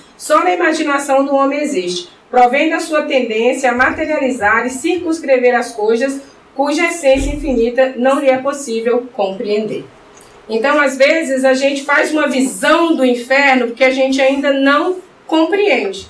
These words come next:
a gente ainda não entende o que realmente quer dizer esse inferno, o que realmente é. Como no capítulo quatro,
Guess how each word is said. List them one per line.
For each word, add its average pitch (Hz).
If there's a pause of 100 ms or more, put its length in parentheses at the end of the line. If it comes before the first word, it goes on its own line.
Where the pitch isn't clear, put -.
a 214
gente 262
ainda 247
não 285 (140)
entende 247 (200)
o 277
que 330
realmente 392
quer 269
dizer 233
esse 247
inferno, 180 (200)
o 247
que 311
realmente 330
é. 175 (320)
Como 392
no 440
capítulo 330
quatro, 240